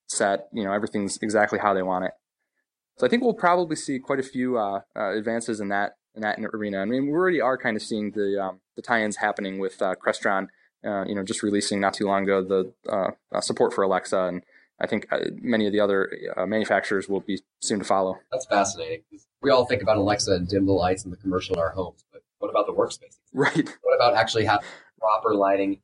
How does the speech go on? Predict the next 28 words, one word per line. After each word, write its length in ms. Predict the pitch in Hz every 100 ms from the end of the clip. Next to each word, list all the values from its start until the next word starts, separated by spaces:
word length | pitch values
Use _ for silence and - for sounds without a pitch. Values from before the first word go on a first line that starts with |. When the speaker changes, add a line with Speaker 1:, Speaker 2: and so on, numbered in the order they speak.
| _ _ _
Speaker 2:
and 240 | 127 151
connectivity 600 | 151 143 131 - 185 131 113
for 140 | 110
once 380 | 101 101 104 -
for 160 | -
your 160 | 107 107
<laughs> 120 | -
conference 460 | 151 - 147 139 -
room 160 | 127
meetings 280 | 113 107 107
so 60 | - -
they 80 | -
actually 300 | 113 - 107
work 360 | 104 120 98 - _ _ _
every 200 | 107 113
single 280 | 113 107 95
time? 460 | - 107 92 85 -
I 100 | 95
think 200 | 98 101
that, 160 | 95 -
I 60 | 98
think 160 | 101
you're 80 | 95
absolutely 520 | 95 92 98 101 98
spot 300 | 98 - 90
on 200 | 87 87
there. 120 | 82
So 320 | 82 101 90